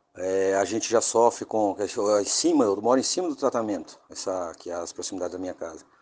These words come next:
E o tratamento em si e as luzes que não funcionam,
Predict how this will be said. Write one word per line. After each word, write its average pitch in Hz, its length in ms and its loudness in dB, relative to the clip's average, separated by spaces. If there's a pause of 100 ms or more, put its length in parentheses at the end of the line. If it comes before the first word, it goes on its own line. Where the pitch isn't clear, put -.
(760)
E 107 760 0 (240)
o 110 180 2
tratamento 127 680 4
em - 20 -2
si 185 420 -2 (120)
e 117 100 4
as 123 240 8
luzes 113 340 2
que - 120 -4
não 185 160 4
funcionam, 143 560 2